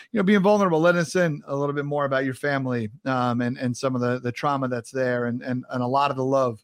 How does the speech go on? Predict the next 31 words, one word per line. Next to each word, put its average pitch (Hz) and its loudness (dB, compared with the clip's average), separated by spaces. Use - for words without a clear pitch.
that 120 -2
is 110 -10
there. 113 -6
That's 123 -2
really, 127 2
it's 127 -8
really 160 6
beautiful. 135 4
And, 131 4
uh, 123 4
you're 147 4
incredible 135 2
at 131 0
what 131 -2
you 135 -4
do. 131 2
And 123 -2
thanks 160 -2
so 151 0
much 135 0
for 131 -2
hanging 135 0
out 131 0
with - -14
me 127 -4
in 120 -4
the 120 -10
diner 123 -6
here 120 -6
today, 113 -6
man. 113 -6